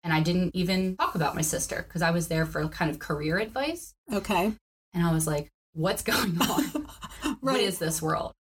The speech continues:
Speaker 1: How do you know this? Why am I crying? But I'm not sad." You know, like,
Speaker 2: Wow.
Speaker 1: "What is this world?"
Speaker 2: Wow. Powerful. Yeah.
Speaker 1: And so I latched onto her and I was like, "What's my next step?" And that's how I started doing Reiki one and Reiki two. And, and that was just for me.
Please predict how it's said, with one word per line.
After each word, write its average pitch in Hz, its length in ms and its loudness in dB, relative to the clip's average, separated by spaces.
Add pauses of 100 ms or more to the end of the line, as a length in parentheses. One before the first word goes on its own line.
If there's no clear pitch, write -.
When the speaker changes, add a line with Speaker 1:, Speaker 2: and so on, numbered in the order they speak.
Speaker 1:
How 147 120 0
do 151 60 2
you 180 100 2
know 247 220 2
this? 254 440 0
Why 180 200 0
am - 80 -2
I - 80 -2
crying? 220 480 2
But 160 80 2
I'm 147 100 2
not - 220 -2
sad." 220 760 2
You 175 120 2
know, 165 120 4
like, 151 220 -2 (160)
Speaker 2:
Wow. 208 460 2
Speaker 1:
"What 175 100 0
is - 60 -8
this - 100 -14
world?" 101 400 -2
Speaker 2:
Wow. 208 460 2
Powerful. 180 640 0
Yeah. 165 240 4
Speaker 1:
And 160 200 4 (220)
so - 200 -4
I 170 140 2
latched 143 400 0
onto 151 260 0
her - 320 -4 (140)
and 151 320 4
I 156 60 4
was 151 120 0
like, 147 160 -2 (240)
"What's 151 220 -4
my 151 100 2
next 143 220 -4
step?" 147 460 -2
And 156 600 0
that's 147 240 -2
how 143 140 0
I 143 200 -2 (100)
started 151 300 0
doing 147 280 0
Reiki 151 300 0
one 196 260 2
and 175 140 2
Reiki 156 360 -2
two. 180 280 0
And, 151 140 0 (300)
and 160 100 0
that 196 120 4
was 175 120 0
just 156 180 0
for 120 120 -8
me. 143 440 -2